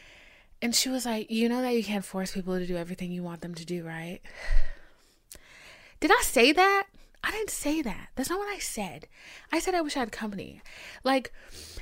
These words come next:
every time I start talking about, like, what the things I want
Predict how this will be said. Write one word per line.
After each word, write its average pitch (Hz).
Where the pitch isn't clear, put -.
every 320
time 269
I -
start 208
talking 202
about, 202
like, 190
what 185
the 190
things 196
I 185
want 170